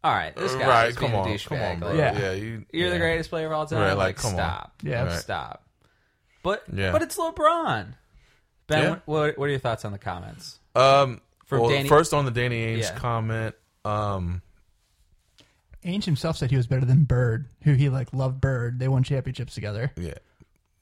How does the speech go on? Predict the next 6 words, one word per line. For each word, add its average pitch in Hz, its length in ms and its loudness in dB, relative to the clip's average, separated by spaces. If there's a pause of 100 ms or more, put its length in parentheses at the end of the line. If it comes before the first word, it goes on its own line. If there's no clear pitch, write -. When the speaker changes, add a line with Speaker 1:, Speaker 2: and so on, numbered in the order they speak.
Speaker 2:
Right. 95 300 -4 (280)
Um, 113 420 0 (480)
yeah, 107 160 2
because 101 320 0
that, 104 300 0
yeah, 82 220 -6